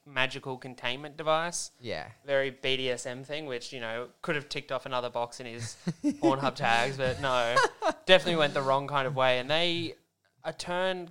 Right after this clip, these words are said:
Speaker 1: came out of nowhere.
Speaker 2: Yeah.
Speaker 1: Out of nowhere.
Speaker 2: But, uh,
Speaker 1: They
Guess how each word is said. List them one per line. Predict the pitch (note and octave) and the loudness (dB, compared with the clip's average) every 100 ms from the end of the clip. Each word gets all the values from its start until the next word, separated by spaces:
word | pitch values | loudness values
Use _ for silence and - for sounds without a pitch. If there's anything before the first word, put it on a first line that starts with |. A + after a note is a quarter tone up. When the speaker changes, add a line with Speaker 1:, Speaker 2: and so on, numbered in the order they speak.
| - | -12
Speaker 1:
came | E3+ F3 | -6 -2
out | F3 | -2
of | F3 | -2
nowhere. | F3+ A3 F#3+ - - _ _ _ _ | -2 -2 -2 -4 -8 _ _ _ _
Speaker 2:
Yeah. | C3 B2+ F2+ G2 - | 0 2 2 -4 -2
Speaker 1:
Out | F3 G3 | 0 2
of | G3 | 2
nowhere. | G#3 A3+ A3+ B2+ | 2 4 4 4
Speaker 2:
But, | C#3+ E3 | 4 4
uh, | |
Speaker 1:
They | E3 D#3+ | 4 0